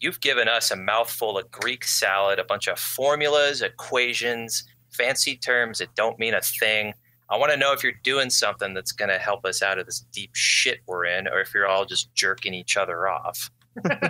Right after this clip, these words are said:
Speaker 2: Per-, it's just a great line.
Speaker 1: Yeah. And she,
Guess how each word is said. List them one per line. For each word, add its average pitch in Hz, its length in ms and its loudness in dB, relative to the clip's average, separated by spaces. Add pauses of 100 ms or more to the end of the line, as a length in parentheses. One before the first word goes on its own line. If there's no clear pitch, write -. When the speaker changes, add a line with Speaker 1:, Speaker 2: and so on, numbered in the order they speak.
(1120)
Speaker 2:
Per-, 143 280 6
it's 131 180 0
just 123 160 2
a 127 80 4
great 110 320 2
line. 120 580 2 (480)
Speaker 1:
Yeah. 117 380 2 (800)
And 160 120 4
she, 190 260 2